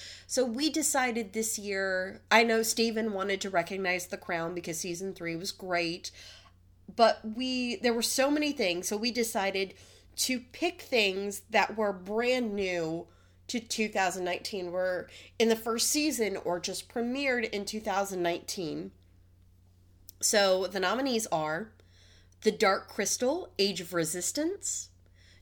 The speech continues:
Don't F with Cats, Fire, that's F Y R E,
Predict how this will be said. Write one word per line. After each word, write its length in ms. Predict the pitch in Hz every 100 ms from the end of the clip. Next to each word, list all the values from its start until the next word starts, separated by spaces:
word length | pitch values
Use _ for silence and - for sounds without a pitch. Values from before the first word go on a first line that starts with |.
| _ -
Don't 400 | 208 262 - - -
F 260 | 214 269 - -
with 240 | 175 165
Cats, 720 | - 233 339 - - - - - - - - - - - - - -
Fire, 800 | - - 320 403 233 151 180 - -
that's 240 | 180 - 196
F 260 | 196 -
Y 260 | 220 190 190
R 240 | 175 202 -
E, 360 | 185 160 160